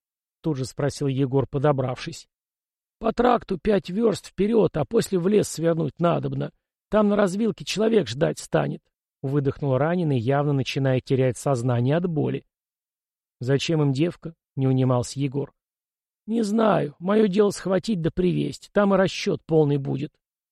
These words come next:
прошептал стрелок и, закатив глаза, вздрогнул всем телом. Приложив пальцы к его шее, парень убедился, что тот скончался, и, поднявшись, задумчиво почесал в затылке, оглядываясь на карету.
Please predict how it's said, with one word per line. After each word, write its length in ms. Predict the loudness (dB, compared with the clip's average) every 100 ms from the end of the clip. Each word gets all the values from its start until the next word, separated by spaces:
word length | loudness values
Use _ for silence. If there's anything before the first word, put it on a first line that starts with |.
| _
прошептал 500 | -6 -2 -4 0 -2
стрелок 480 | 0 -4 0 0 0
и, 40 |
закатив 480 | -2 0 -2 -2 -4
глаза, 380 | 0 0 0 -2
вздрогнул 520 | -2 0 0 0 -4
всем 320 | -4 -4 -4
телом. 440 | -4 -4 -4 -4 -8 _ _ _ _ _ _ _ _ _ _ _ _ _ _ _ _ _ -4
Приложив 440 | 0 2 0 -2
пальцы 340 | 0 0 -2 -6
к 60 |
его 180 | -2 -2
шее, 360 | -2 -2 -2 0
парень 360 | 0 2 0
убедился, 480 | -2 -4 -4 -4 -6
что 180 | -8 -6
тот 180 | -6 -6
скончался, 800 | -4 -4 -2 0 0 0 -4 -4
и, 20 |
поднявшись, 600 | -2 -2 0 -4 -4 -4
задумчиво 540 | -2 0 -2 -2 -6
почесал 480 | -6 -8 -8 -4 -4
в 40 | 0
затылке, 600 | 0 0 0 0 0 0
оглядываясь 580 | 2 2 2 -2 -2
на 100 | -4
карету. 560 | 2 2 2 -2 -8